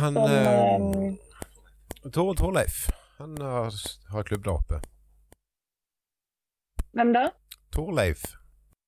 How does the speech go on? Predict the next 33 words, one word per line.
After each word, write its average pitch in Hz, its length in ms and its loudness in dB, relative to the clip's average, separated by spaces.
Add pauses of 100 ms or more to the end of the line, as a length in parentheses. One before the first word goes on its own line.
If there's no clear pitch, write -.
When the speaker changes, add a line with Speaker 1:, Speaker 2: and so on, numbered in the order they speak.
(220)
Speaker 2:
Ja, 175 160 2 (240)
ja, 185 240 2
det, 202 80 0 (200)
det 196 120 2 (920)
var - 140 -6
sikkert 175 340 -2
han. 170 280 -2
Eh, 196 400 4
men 220 240 2
jeg 226 80 2
vet, 220 240 2
der 226 160 4
er, 220 180 4
og 226 60 0
så 226 160 2
er 208 80 2
det 202 160 4
jo, 180 140 6 (1300)
ja, 196 220 4
der 240 120 4
er 240 160 4
litt 233 140 -2
forskjellig, 208 380 2
men 214 160 2
der 240 120 4
er 233 120 6
i 226 60 6
hvert 233 120 -2
fall, 202 240 4 (140)
ehm, 185 320 2 (720)
Liv 214 340 4
laga 202 280 4 (120)
da 202 60 6